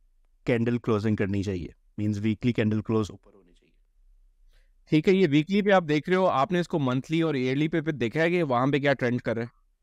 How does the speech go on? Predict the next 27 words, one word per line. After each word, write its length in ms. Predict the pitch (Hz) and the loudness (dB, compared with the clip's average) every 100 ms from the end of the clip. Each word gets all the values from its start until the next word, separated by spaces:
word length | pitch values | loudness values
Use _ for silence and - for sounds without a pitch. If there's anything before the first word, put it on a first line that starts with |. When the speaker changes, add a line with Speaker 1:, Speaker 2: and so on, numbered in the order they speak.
| _ _ 123 | _ _ -4
Speaker 1:
मंथली 400 | 131 139 170 170 | -2 -2 -2 -2
में 100 | 170 | -2
तो 100 | 156 | -4
खैर 240 | 139 135 | -4 -4
bullish 380 | 123 123 123 - | -4 -4 -4 -4
ही 100 | 135 | -2
है, 260 | 123 113 - _ _ 117 | 0 -2 -6 _ _ -6
Bitcoin 400 | 120 - 131 120 | -6 0 2 2
has 260 | 120 107 | 0 0
never 200 | 113 113 120 | 0 0 0
been 340 | 120 117 107 - _ _ - | 0 0 -2 -6 _ _ -6
super 200 | 120 135 | 0 0
bearish 360 | 123 117 117 117 | 2 0 0 0
on 120 | 110 107 | 0 0
monthly, 380 | 101 117 113 104 _ _ _ | 0 -2 -4 -6 _ _ _
क्योंकि 500 | 120 107 120 107 104 | -4 -2 -2 0 -2
अभी 460 | 65 - 107 120 110 | -6 -8 -2 0 2
खैर 220 | 113 107 101 - _ _ - | 2 -2 -6 -20 _ _ -18
Bitcoin 500 | 110 107 - 135 117 | -6 -6 0 2 2
को 140 | 117 107 | 2 0
तेरह 260 | 123 117 | 2 2
चौदह 240 | 117 113 107 | 2 0 0
साल 220 | 110 101 | 0 0
हुए 120 | 95 | -2
हैं 80 | 95 | -4
roughly। 280 | 95 101 113 | -6 -2 -2
Speaker 2:
हम्म। 200 | 104 | -2